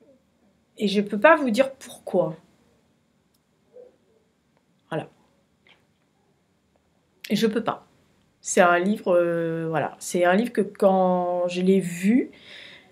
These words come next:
euh, et que j'ai lu les deux, trois lignes, mais vraiment, hein, qui,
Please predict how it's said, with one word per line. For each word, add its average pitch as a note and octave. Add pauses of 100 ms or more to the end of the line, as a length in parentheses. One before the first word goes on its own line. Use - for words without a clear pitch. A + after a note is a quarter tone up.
(380)
euh, F3+
et G#3
que G#3
j'ai F#3+
lu A3
les F3+
deux, A3
trois G#3
lignes, G3
mais E3
vraiment, F#3
hein, G3
qui, F#3